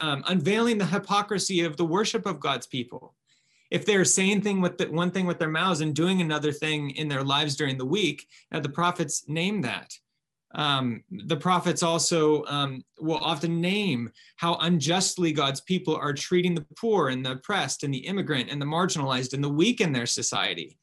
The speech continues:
and how they, they've fallen into this default habit of human nature that you look out for your own interest instead of the interest of others. And so it takes lots of forms in the prophets.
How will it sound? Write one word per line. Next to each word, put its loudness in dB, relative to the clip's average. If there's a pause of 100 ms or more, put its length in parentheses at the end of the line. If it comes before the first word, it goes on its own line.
(340)
and 0
how 4
they, 4
they've 2
fallen 2
into 2
this 0
default 0
habit -2
of -4
human -2
nature -2
that -4 (300)
you 0
look 6
out 4
for 0
your 6
own 4
interest 0
instead 0
of -2
the 0
interest -4
of -6
others. -6 (2000)
And 0
so 6
it 6
takes 2
lots 4
of 0
forms 2
in 2
the 0
prophets. -8